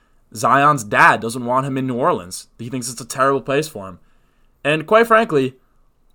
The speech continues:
I'm not sure I disagree. I think the Pelicans have a lot to prove this offseason, and they really do need to make a splash. Otherwise,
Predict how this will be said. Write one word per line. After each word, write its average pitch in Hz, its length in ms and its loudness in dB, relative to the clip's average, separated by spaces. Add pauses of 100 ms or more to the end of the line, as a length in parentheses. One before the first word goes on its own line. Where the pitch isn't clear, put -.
(200)
I'm 190 440 4
not 196 160 2
sure 202 120 0
I 185 40 0
disagree. 180 460 -4 (460)
I 131 80 -4
think 156 140 -2
the 147 60 0
Pelicans 160 460 0
have 151 180 2
a 131 40 -2
lot 131 460 2
to 113 100 -14
prove 127 580 -4
this 117 160 -8
offseason, 110 580 0
and 117 160 -6
they 123 120 -4
really 139 240 2
do 139 140 -2
need 127 140 -4
to 135 60 -10
make 123 140 -6
a - 20 -10
splash. 127 500 2
Otherwise, 120 640 2